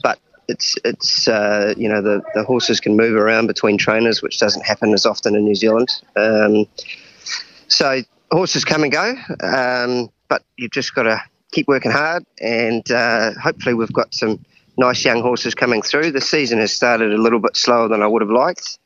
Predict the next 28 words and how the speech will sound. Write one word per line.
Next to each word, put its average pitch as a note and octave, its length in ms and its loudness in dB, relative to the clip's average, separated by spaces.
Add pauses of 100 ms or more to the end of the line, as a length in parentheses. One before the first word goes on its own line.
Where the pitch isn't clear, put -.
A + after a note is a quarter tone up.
(160)
Um, G#2+ 520 0 (920)
things A#2 300 0
just G#2+ 180 -2
haven't A#2 220 0
been A2 180 2
going A2+ 320 2
our G#2 100 0
way. B2 380 0
We've A2 200 -8
had G2 260 -6
sort A2 200 -4
of F2 80 -8
bad A2 240 0
barriers, G#2+ 560 2
and, F#2 140 -6 (1120)
um, G2+ 680 -2
just - 240 -6
things B2+ 200 -2
haven't A2 380 -2
sort C3 160 0
of A2+ 80 -2
fallen C3 320 0
into A#2+ 160 0
place C#3+ 340 -2
for F3 160 0
us, F#3+ 160 -2
but - 160 -2
hopefully, B2+ 600 0